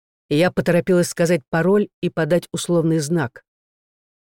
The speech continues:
Не помню, как меня посадили в машину и как долго я ехала в ней, но и эта поездка озарена мгновенной вспышкой сознания.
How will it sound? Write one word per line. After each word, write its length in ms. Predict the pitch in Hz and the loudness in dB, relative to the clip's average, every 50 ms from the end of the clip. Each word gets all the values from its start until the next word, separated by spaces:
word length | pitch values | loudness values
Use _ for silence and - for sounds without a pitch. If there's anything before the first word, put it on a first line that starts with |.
| _ _ | _ _
Не 120 | - 165 160 | -4 -4 -4
помню, 400 | - - 220 214 196 185 175 - | 0 0 2 2 4 4 2 0
как 240 | - - 175 - - | 0 -4 -4 -2 0
меня 220 | 165 165 170 165 | 0 2 0 0
посадили 460 | - - - - 165 156 175 180 160 | -2 -4 -2 -2 0 2 2 2 0
в 80 | 151 127 | 0 0
машину 520 | 151 143 131 - - 185 185 185 190 - - - _ _ _ _ _ _ _ _ _ _ _ _ | -2 -2 -2 -2 -2 -2 0 0 -2 -4 -8 -20 _ _ _ _ _ _ _ _ _ _ _ _
и 60 | - | -4
как 220 | - - 196 180 160 | 0 0 0 2 2
долго 260 | 202 208 208 160 170 | 2 2 2 2 2
я 160 | 165 160 170 | 2 2 2
ехала 500 | 160 156 143 160 190 190 - 180 175 170 | 2 2 2 0 0 0 0 0 0 0
в 80 | 147 147 | -2 -2
ней, 260 | 151 175 175 170 - _ _ _ _ _ _ _ _ _ _ _ | -2 -2 -2 -2 -6 _ _ _ _ _ _ _ _ _ _ _
но 200 | - 170 175 180 | 0 2 4 4
и 80 | 175 170 | 4 4
эта 200 | 170 156 175 165 | 4 2 0 -2
поездка 440 | - 160 160 190 190 - - 170 156 | 0 0 0 0 0 -2 -2 -2 0
озарена 400 | 143 160 160 160 170 175 185 180 | 0 2 2 2 2 2 2 2
мгновенной 520 | 156 139 147 156 165 175 185 175 170 165 | 0 0 0 0 2 2 4 2 2 0
вспышкой 420 | - - _ 175 170 - - 165 | -2 -4 _ -6 -6 -4 -4 -6
сознания. 640 | - - 170 165 139 147 139 131 123 123 123 127 131 | -4 -2 -4 -2 0 -2 -2 0 -2 -2 -4 -4 -6